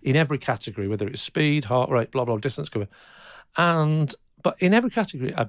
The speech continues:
beat one person, the same person, and it was Darius Vassell. Now, obviously, you know who he is, but people listening might not remember.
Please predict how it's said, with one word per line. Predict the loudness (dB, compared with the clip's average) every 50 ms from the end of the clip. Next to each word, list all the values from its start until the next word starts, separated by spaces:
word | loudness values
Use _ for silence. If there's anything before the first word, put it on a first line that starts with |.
| -4 -2
beat | 0 0 0 0 0
one | 0 0 0 2 2
person, | 2 2 2 0 -2 -6 -10 -8
the | -6
same | -2 0 2 2 2 2
person, | 2 2 2 2 0 -2 -8 -12 -12 -14 -20 -20 -8 -4
and | -2 0
it | 0
was | -2 0
Darius | 2 2 4 4 4 2 0 -2 -4
Vassell. | -8 -10 -2 2 4 4 4 2 -2 -8 -18 -20 -20 -10 _ 2
Now, | 4 4
obviously, | 4 2 0 0 2
you | 4 4 6
know | 6 6 4
who | 4
he | 2 2 2
is, | 2 0
but | 0 -2 -4 -2
people | -2 -2 -2 -2 -2
listening | -2 -2 -2 -2 -4 -2 -4 -4 -2
might | -2 -2 0 0
not | -2 -2
remember. | 0 0 0 0 0